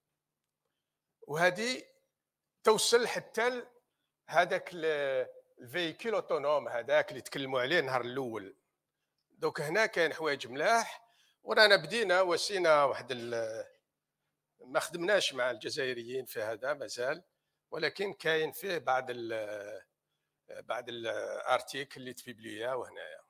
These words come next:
في هذا الدومين هذا. وهذا حبيت هنايا، حبيت نواسي هذا ال-، الجيني سيفيل، سيفيل انجينيرينغ، لخاطر موجود معنا الأستاذ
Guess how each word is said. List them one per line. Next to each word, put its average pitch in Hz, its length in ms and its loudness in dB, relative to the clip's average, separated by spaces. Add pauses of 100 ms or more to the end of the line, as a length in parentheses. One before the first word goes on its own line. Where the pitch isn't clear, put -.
(140)
في 107 60 -16
هذا 107 80 -14
الدومين 98 380 -20
هذا. - 320 -20 (1300)
وهذا 240 340 8
حبيت 220 420 0
هنايا، 220 320 6
حبيت 214 380 -4
نواسي 190 400 4
هذا 170 280 2
ال-، 156 440 0 (440)
الجيني 202 400 2
سيفيل، 156 640 0 (460)
سيفيل 170 400 0
انجينيرينغ، 139 760 0 (540)
لخاطر 208 320 2
موجود 196 340 -4
معنا 170 360 -2
الأستاذ 214 720 2